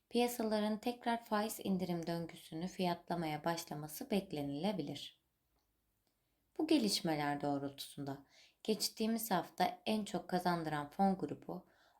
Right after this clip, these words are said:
ortalama yüzde iki nokta doksan bir getiri performansı sergileyen hisse senedi fon grubu olurken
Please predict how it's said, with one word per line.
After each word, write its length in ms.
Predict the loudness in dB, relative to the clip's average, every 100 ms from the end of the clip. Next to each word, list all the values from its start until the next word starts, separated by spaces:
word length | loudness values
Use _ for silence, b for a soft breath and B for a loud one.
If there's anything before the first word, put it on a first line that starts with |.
| b
ortalama 560 | 6 6 4 0 0 0
yüzde 420 | -2 -2 -2 -2
iki 280 | -2 -2 0
nokta 360 | 0 2 0
doksan 520 | 0 -2 -2 0 2 0
bir 200 | -2 -2
getiri 400 | -2 -2 -6 0
performansı 880 | 2 2 -2 -4 -4 -4 -6 -8
sergileyen 680 | -4 -2 -2 0 -2 0 -2 -8 B B B -4
hisse 260 | -2 0
senedi 420 | 0 0 0 0
fon 320 | 0 2 2 2
grubu 300 | 0 0 -2
olurken 560 | -2 -6 -8 -6 -6